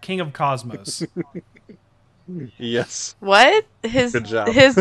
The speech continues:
Speaker 3: dick, what?
Speaker 1: <laughs> Blocks out the
Speaker 3: What?
Speaker 1: sun.
Speaker 2: Yeah, because it's, it's a, it's a thing that is noticeable in the game that he has a discernible bulge.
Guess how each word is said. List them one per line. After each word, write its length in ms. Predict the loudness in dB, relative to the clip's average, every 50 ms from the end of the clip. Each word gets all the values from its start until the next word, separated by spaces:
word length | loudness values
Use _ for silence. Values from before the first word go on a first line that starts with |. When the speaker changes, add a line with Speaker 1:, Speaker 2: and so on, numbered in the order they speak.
| 0 4
Speaker 3:
dick, 260 | 4 4 4 4 2 0 -6 -20 _
what? 400 | -2 4 4 6 8 8 6 6 4 -2 -14 -16 -18 _
Speaker 1:
<laughs> 60 | _ -16
Blocks 440 | -10 -4 0 0 0 0 -2 -2 -2
out 220 | 0 0 0 -2
the 80 | -4 2
Speaker 3:
What? 180 | 4 8 10
Speaker 1:
sun. 380 | 10 10 10 8 4 -4 -12 -14 -14 _ _
Speaker 2:
Yeah, 220 | -2 0 0 0
because 400 | 0 -2 -4 0 2 2 2 2
it's, 280 | 0 0 0 -4 -8 -12 -14 -14 -12
it's 500 | -12 -12 -12 -10 -4 -2 0 0 2 4 6
a, 240 | 6 6 6 4 2 0 0 0
it's 140 | 0 2 2
a 100 | 2 0 0 -2 -2
thing 240 | -2 0 -2 -2 -4 -4 -6 -6 -6 -6 -4 -2
that 240 | -2 -2 -2 -2 -4 -6 -12 _ _ _ _ _ _ _ _ _ _ -8
is 200 | -6 -6 -6 -4
noticeable 640 | 0 0 2 2 2 0 -2 -6 -4 -4 -2 -2
in 220 | -2 -4 -6 -6 -8
the 80 | -8
game 300 | -8 -8 -6 -6 -6 -4
that 160 | -4 -4 -6 -6
he 120 | -6 -4
has 220 | -4 -4 -4 -4
a 60 | -8 -8
discernible 720 | -8 -10 -12 -12 -10 -8 -6 -6 -6 -6 -6 -6 -6 -6
bulge. 600 | -6 -6 -6 -6 -4 -4 -6 -8 -10 -12 -18 -20